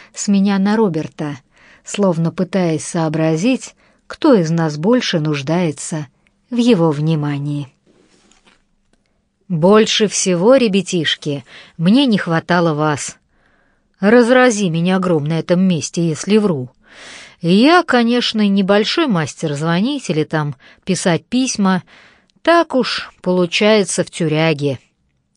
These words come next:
Человек, ну, вроде бы замыкается в себе, чтобы умом не сдвинуться». Он прокашлялся и сплюнул мокроту. «Роберт,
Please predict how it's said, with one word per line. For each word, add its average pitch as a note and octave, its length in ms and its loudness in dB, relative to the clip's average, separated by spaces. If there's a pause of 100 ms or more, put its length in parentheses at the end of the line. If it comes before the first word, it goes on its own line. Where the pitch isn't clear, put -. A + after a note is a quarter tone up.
Человек, A#3+ 560 0
ну, G#3+ 180 2
вроде G#3 360 2
бы G3+ 280 -2
замыкается F3+ 800 -2
в - 40 -12
себе, F#3 420 0 (380)
чтобы F3 460 -2
умом G3 480 0
не D#3+ 140 0
сдвинуться». D3+ 800 -4 (1080)
Он A#3 220 2
прокашлялся A#3 1120 0
и D#3+ 160 -4
сплюнул E3 560 -4
мокроту. C#3+ 680 -6 (800)
«Роберт, G3+ 580 2